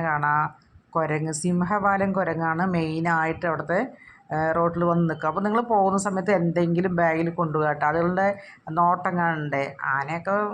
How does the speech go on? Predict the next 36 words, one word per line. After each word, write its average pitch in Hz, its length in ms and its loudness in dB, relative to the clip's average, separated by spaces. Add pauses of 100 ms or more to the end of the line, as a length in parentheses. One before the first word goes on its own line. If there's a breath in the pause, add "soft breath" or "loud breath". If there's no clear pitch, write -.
(120)
ശ്രദ്ധിക്കണം 170 480 -2
ട്ടോ. 175 100 0
ആന 151 260 2
പോകുന്ന 170 380 0
താരയൊക്കെ 156 500 0
ഉണ്ട് 151 160 -4
അവിടെ. 151 280 0
അവിടെയൊന്നും 160 420 0
അധികം 175 300 0
വെയിറ്റ് 160 220 -2
ചെയ്യരുത് 151 380 -4
ട്ടോ. 139 200 0
കുറച്ച് 165 300 -6
മാറിയിട്ട് 165 520 2
വെയിറ്റ് 151 280 -2
ചെയ്താൽ 147 240 0
മതി. 151 200 -2 (360 loud breath)
പിന്നെ 202 220 2
ഇവര്, 196 400 4
ദേ 196 100 4
ഇവരെ 185 280 2
പോലെ 180 300 2
കണ്ടോ, 185 240 -2
ആ 185 140 4
സിംഹവാലൻ 185 680 0
കുരങ്ങ്, 175 360 0 (580 loud breath)
ഇവരെയൊക്കെ 220 360 2
കാണ്-, 185 420 2
കണ്ടു 190 340 0
കഴിഞ്ഞാൽ 190 340 4
അവർ 175 200 2
നമ്മുടെ 180 320 2
കയ്യിൽ 180 220 2
എന്തെങ്കിലും 175 400 2
ഉണ്ടോ 165 300 2
നോക്കും. 156 440 0